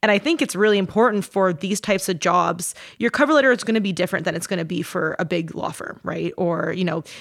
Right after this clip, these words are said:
a position with, like you said, energy law or agriculture. So what do you think makes someone stand out in a cover letter? And I ask that specifically because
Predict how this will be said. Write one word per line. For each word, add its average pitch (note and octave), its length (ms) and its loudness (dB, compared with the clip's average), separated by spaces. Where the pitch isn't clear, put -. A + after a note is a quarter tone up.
a - 60 2
position G#3 460 2
with, G3 160 2
like G3+ 180 2
you A3 100 2
said, F#3+ 260 0
energy G3 380 2
law G#2+ 240 2
or - 140 2
agriculture. F#3+ 680 0
So G#3+ 340 4
what A3+ 240 4
do F#4 140 8
you C4 160 6
think G#3 320 -2
makes G3 300 0
someone G3 280 0
stand F#3+ 260 0
out F#3+ 120 4
in F3 80 -4
a E3 60 -2
cover F3 280 -2
letter? D#3 220 0
And D#3+ 100 -2
I D#3+ 80 0
ask A3+ 280 0
that A3+ 160 2
specifically F#3+ 580 -4
because F3 520 -2